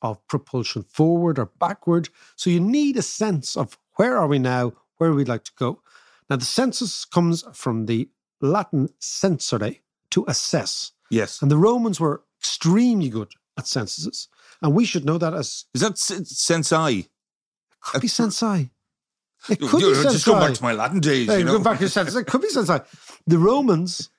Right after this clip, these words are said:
Speaker 1: we should know because we wouldn't have the story of Jesus without the census.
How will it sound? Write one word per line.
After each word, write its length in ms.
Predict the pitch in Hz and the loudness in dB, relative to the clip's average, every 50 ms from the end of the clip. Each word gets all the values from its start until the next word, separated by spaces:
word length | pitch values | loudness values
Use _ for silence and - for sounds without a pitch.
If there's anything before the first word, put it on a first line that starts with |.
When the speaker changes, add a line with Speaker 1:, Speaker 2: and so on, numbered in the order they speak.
| _ _ _ _ | _ _ _ _
Speaker 1:
we 180 | 185 170 202 190 | 0 2 2 2
should 200 | - - 180 160 | 0 -2 0 0
know 320 | 165 156 151 143 135 131 | 2 2 4 4 4 2
because 560 | 123 135 131 - - 147 135 127 - - - - _ _ _ - | 2 0 0 0 0 0 0 0 -2 -6 -12 -14 _ _ _ 0
we 140 | 147 180 202 | 0 2 2
wouldn't 300 | 196 254 247 254 202 170 | 2 0 -2 0 0 -2
have 120 | 160 139 | -2 -2
the 60 | 135 | -4
story 400 | - - - 151 147 139 131 120 | -6 -2 0 2 4 4 4 2
of 160 | 113 92 - | 0 -2 -4
Jesus 600 | - - 147 190 190 - - - - - - - _ _ _ _ | -4 -2 -2 -2 -2 -4 -10 -14 -14 -14 -14 -18 _ _ _ _
without 260 | - 143 - 143 127 - | -4 -2 -2 -2 -4 -4
the 60 | 135 | -6
census. 520 | - - - - - - - - - - | -8 -8 -8 -10 -12 -12 -10 -12 -14 -14